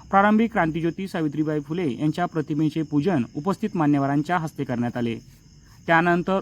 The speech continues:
उपस्थित मान्यवरांचा सत्कार व सन्मान एकता महिला मंचच्या वतीने करण्यात आला. यावेळी उपस्थित कृषी विज्ञान केंद्र सोलापूरचे प्रदीप कुमार गोंजारे यांनी फल्विक ॲसिड द्रावण, ह्युमिक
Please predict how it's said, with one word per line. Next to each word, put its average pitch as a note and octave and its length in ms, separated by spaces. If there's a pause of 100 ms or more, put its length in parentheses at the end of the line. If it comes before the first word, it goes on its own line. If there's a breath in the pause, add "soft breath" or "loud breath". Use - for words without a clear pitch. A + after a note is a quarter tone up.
उपस्थित F3+ 440
मान्यवरांचा C#3+ 640
सत्कार D#3 420
व D#3+ 140
सन्मान C3+ 500 (500 soft breath)
एकता E3+ 280
महिला C#3+ 320
मंचच्या E3 380
वतीने C#3 360
करण्यात B2 340
आला. A2+ 240 (340 soft breath)
यावेळी E3 340
उपस्थित F#3+ 500 (100)
कृषी E3 260
विज्ञान D#3 420
केंद्र D#3 280
सोलापूरचे D3 600
प्रदीप C3+ 300 (140)
कुमार D#3 320 (200)
गोंजारे C3+ 560 (100)
यांनी D3 420 (680 soft breath)
फल्विक F3+ 420
ॲसिड F#3 360
द्रावण, E3+ 440
ह्युमिक E3 420